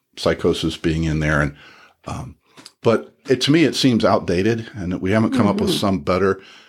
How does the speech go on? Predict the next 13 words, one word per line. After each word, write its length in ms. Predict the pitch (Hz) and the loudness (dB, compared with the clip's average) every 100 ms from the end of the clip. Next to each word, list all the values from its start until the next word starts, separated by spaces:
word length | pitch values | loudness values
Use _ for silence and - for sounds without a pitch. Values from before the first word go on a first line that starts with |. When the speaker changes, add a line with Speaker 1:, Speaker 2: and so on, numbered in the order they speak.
| _ _ _ _ _ _ _ | _ _ _ _ _ _ _
Speaker 1:
category. 580 | - 101 104 110 113 110 | -2 2 2 2 2 4
Like, 260 | 101 92 - - - _ _ - 101 101 | 4 0 -2 -18 -20 _ _ -14 -12 -10
specifically, 1120 | - - 117 - 170 180 156 - 95 73 73 - _ _ _ - | -8 -4 -2 0 0 2 0 0 0 0 -4 -14 _ _ _ -8
Abilify, 680 | 87 110 110 - 80 78 - | 0 4 2 2 -2 0 -2
aripiprazole, 680 | 85 117 - 78 73 60 76 | 0 -2 -2 -4 -4 -4 -6
this 100 | - | -8
is 60 | 76 | -8
a 20 | |
generic 400 | 73 82 90 - | -6 -4 -4 -4
name, 280 | 65 69 - _ _ _ _ _ - | -6 -6 -8 _ _ _ _ _ 0
is 440 | 107 104 98 - - | 2 4 2 0 0
an 380 | 90 85 80 76 - | 0 0 0 -4 -4
atypical 800 | 98 127 143 170 160 117 - - | 0 2 2 0 0 -2 -2 -8